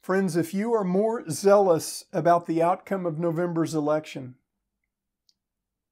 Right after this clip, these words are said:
than you are about protecting the unity of the body of Christ, your priorities are wrong. If you are more zealous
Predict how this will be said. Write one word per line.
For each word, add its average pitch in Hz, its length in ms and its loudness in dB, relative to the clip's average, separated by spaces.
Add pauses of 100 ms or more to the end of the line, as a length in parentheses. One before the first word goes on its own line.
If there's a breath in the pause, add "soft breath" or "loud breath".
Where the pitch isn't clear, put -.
(140)
than 151 240 0
you 160 200 2
are 160 240 6
about 156 360 0
protecting 165 640 -2
the 143 80 0
unity 165 560 0
of 143 100 -6
the 143 80 -8
body 147 360 -2
of 131 100 -6
Christ, 151 580 -4 (1300)
your 143 140 -6
priorities 147 600 -2
are 147 80 -6
wrong. 165 400 -8 (2500)
If 143 160 -4
you 202 180 -2
are 220 120 4
more 220 600 2 (240)
zealous 165 720 0